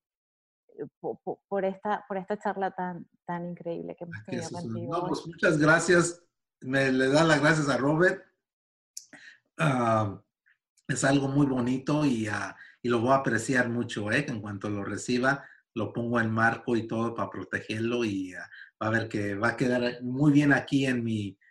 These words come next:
Speaker 2: en mi oficina de casa.
Speaker 1: Guau, qué belleza, qué belleza en nombre de Robert y de nosotros, pues esperamos que,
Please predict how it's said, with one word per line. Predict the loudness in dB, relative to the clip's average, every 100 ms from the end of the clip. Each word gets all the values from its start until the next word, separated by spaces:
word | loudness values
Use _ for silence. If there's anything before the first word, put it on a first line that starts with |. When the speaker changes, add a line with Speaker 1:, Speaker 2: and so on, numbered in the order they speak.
| _ -6
Speaker 2:
en | -2
mi | 0
oficina | 0 0 -2 2 2
de | 2 2
casa. | 2 2 -2 -6 _ _ _ _ _ _ _ -20 _ 2
Speaker 1:
Guau, | 6 6 6 4 2
qué | -2 0
belleza, | 0 2 4 2 0 -4
qué | -2
belleza | -4 0 0 0 -2
en | -2
nombre | -2 -2 0
de | 0
Robert | 2 2 2 2 0
y |
de | -4
nosotros, | -6 -10 -6 -4 -4 -6
pues | -6 -10 -10
esperamos | -16 -10 -6 -4 -6 -12 -12
que, | -14